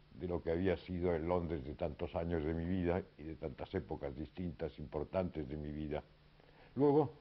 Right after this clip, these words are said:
afortunadamente, volví otra vez el año noventa y ocho a leer allí unos poemas y me volví a reconciliar con Londres. Pero este poema es un, una mirada bastante melancólica a aquel Londres de otros tiempos. To Return Again.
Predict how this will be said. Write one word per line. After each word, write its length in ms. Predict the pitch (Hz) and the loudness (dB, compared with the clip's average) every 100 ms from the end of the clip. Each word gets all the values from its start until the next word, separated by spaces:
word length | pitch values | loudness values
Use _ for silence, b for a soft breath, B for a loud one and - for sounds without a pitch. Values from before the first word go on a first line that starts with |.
| B B | B B
afortunadamente, 880 | - - 107 110 117 117 117 127 98 | -6 -4 -2 2 6 6 6 4 4
volví 300 | 113 104 98 | 4 4 6
otra 260 | 104 104 101 | 4 6 6
vez 200 | 107 - | 6 4
el 80 | 101 | 2
año 200 | 98 101 | 4 4
noventa 420 | 95 98 90 95 | 6 4 4 4
y 100 | 95 | 6
ocho 300 | 107 - 104 | 6 4 0
a 60 | 87 | 2
leer 220 | 90 90 | 4 4
allí 160 | 87 | 4
unos 160 | 90 87 | 2 -2
poemas 460 | - 98 101 107 101 b b b | 0 2 4 2 -2 b b b
y 140 | 160 180 - - - | -6 -6 -8 -12 -4
me 80 | |
volví 320 | 113 117 113 123 | 2 4 6 8
a 80 | |
reconciliar 880 | 113 113 101 98 - 92 92 95 87 | 8 6 6 2 2 0 6 6 6
con 180 | 87 90 | 2 4
Londres. 340 | 85 85 78 85 - b b b - | 4 4 0 -6 -10 b b b -6
Pero 140 | 98 | -2
este 240 | 117 - 135 | -2 -2 2
poema 400 | 110 107 104 - - | 4 4 2 -2 -10
es 180 | - - - | -8 -8 -8
un, 360 | 101 69 64 52 - - - | -8 -6 -8 -12 -16 -18 -8
una 160 | 95 | -4
mirada 400 | 95 90 90 87 | 0 6 8 8
bastante 480 | 85 80 - 90 78 | 6 4 -2 -4 -2
melancólica 920 | 85 80 78 - 82 73 64 73 71 - | -2 0 -2 -2 -2 -2 -6 -4 -4 -4
a 80 | |
aquel 360 | 65 - 78 69 | -8 -8 -8 -4
Londres 460 | 76 76 69 71 67 - - | 0 0 0 -4 -4 -12 -12
de 120 | - | -6
otros 280 | 71 71 - | -6 -6 -10
tiempos. 320 | 80 64 - - - - - - - - - b b b b b b b b b b b b - - | -8 -8 -10 -20 -20 -20 -20 -20 -20 -20 -20 b b b b b b b b b b b b -20 0
To 140 | 113 | 4
Return 520 | 104 110 - 127 131 | 6 6 6 6 6
Again. 640 | 131 110 107 95 87 82 | 6 6 6 4 2 -2